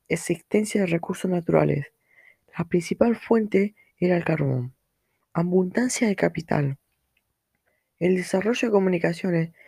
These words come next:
y mejoramiento de transporte hizo que Gran Bretaña lograra el control de comercios internacionales. Gobierno que apoyó el crecimiento.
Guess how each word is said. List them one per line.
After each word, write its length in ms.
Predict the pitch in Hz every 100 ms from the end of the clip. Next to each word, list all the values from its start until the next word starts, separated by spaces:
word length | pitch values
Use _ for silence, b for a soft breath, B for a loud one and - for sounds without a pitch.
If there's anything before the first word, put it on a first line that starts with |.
| B B
y 100 | 160
mejoramiento 640 | 165 165 160 165 180 190
de 80 | 170
transporte 680 | 175 - 180 170 165 170 b b b b
hizo 300 | 190 185 196
que 240 | 170 160 - B B -
Gran 300 | 180 190 185
Bretaña 720 | 180 175 185 180 170 175 -
lograra 380 | 160 160 165 170
el 40 | 170
control 360 | 160 160 175
de 100 | 175
comercios 500 | 170 170 185 - 196 -
internacionales. 1160 | 208 196 196 190 185 175 170 156 139 139 - _ _ _ _ _ _ _ _ _ _
Gobierno 460 | - 185 277 269 240
que 80 | 196
apoyó 300 | 180 175 202
el 60 |
crecimiento. 720 | 196 180 170 170 160 151 147